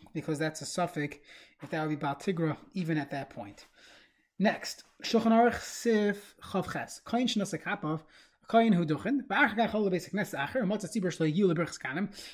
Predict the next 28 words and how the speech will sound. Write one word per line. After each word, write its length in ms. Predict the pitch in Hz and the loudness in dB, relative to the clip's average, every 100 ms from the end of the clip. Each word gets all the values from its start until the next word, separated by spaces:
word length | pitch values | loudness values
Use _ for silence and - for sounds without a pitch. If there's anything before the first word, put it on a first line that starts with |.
| - | -10
He 140 | 156 | -8
found 240 | 143 190 180 | 0 2 4
another 240 | 185 180 | 4 4
tzibur, 240 | - 175 | 2 0
he's 120 | 220 180 | 2 2
on 80 | |
his 100 | 175 | 2
way 60 | 156 | 4
home, 200 | 202 277 | 4 4
he 140 | 156 | 4
went 240 | 151 147 165 | 2 2 0
to 60 | |
another 160 | 160 139 | -4 -4
shul. 360 | - 349 330 - - | 0 0 -2 -10 -4
Duchen 220 | 220 277 | 0 2
again. 240 | 302 294 | 4 2
Yochel 320 | 196 226 240 | 0 0 0
says 160 | 226 190 | 0 -2
kapav 240 | 220 202 | -2 -2
pamacheres, 500 | 180 190 202 247 202 | 0 2 2 2 2
he's 120 | 202 180 | 0 0
allowed 240 | 196 208 | 0 0
to 80 | 196 | -2
duchen 400 | 180 202 190 175 - - - - - - - | -4 0 0 -2 -8 -20 -20 -20 -20 -4 4
again. 380 | 202 269 180 - - | 12 12 12 -2 -10
Sif 320 | - 262 - | -6 -6 2
Katan 280 | 240 226 202 | 4 4 2
Kuvav 640 | 214 175 170 240 165 | 0 0 6 6 6